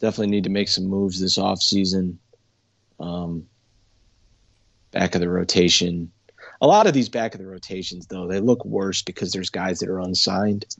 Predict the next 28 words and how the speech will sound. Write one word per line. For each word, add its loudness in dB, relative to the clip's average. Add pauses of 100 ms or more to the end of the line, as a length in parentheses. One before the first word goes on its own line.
(840)
So 4 (320)
they'll 2
look -4
better -4
as -4
guys -6
sign. -2 (1000)
Um, -4 (2000)
but 10
yeah, 10
I, 2
I, -4 (140)
I -2
fully -6
expect -12
the -20
Padres -8
to -8
have -6
better -4
luck -2
this -2
coming -4
season 0 (300)
and 2
be 8
better. 2 (400)
I, 6